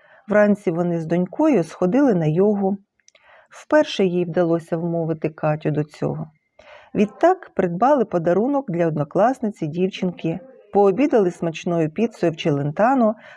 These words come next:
та трішки погуляли. Ввечері кожна з них зайнялася власними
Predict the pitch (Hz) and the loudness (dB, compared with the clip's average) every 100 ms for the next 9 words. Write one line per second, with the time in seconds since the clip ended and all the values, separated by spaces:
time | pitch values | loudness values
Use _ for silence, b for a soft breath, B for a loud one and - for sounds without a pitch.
0 | B 170 165 277 349 - 220 180 170 151 | B -4 0 0 0 -2 -4 -2 -2 -2
1 | 143 147 175 - _ _ _ _ _ - | -2 -8 -10 -16 _ _ _ _ _ -2
2 | 190 226 311 - 208 160 151 - 233 233 | 2 4 2 2 0 0 -2 -2 0 2
3 | 214 190 175 226 330 - - 175 185 180 | 2 2 2 0 0 -6 -8 -2 0 0
4 | 180 190 285 - 233 185 185 220 277 - | 0 0 0 0 0 0 2 2 0 -4
5 | 247 233 | -2 -2